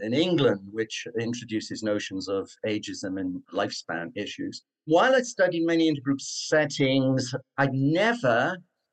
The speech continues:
tackled police community issues. I believe that the essence of intergroup is par excellence in police community relations, so particularly in the United States, when officers are wearing their gun belts,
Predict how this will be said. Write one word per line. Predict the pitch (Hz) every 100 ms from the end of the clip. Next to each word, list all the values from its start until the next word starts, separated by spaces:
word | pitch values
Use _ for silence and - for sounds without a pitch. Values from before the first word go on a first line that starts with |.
| -
tackled | - 180 143 151 147 143
police | 151 143
community | - 156 180 233 233 - 107 90 - _ -
issues. | 139 - 101 82 147 -
I | 139 135
believe | 139 165 180 196 185 143 - 117
that | 143 151 151
the | 143 139
essence | 160 185 - 165 143 - -
of | 131 131 131 135 120 -
intergroup | 175 175 165 143 143 139 135
is | 135 123
par | - 165 160
excellence | 160 165 - 123 98 139 -
in | 123 120
police | - 123
community | 120 123 120 110 110
relations, | 104 110 107 107 - 82 80
so | -
particularly | - - 139 139 120
in |
the | 120
United | 120 120 123
States, | - - 143 139 - -
when | 113 110 - -
officers | 156 175 - 143 135 123 -
are | 139 139
wearing | 139 135 135 135
their | 127 120
gun | 135 127
belts, | 127 123 123 -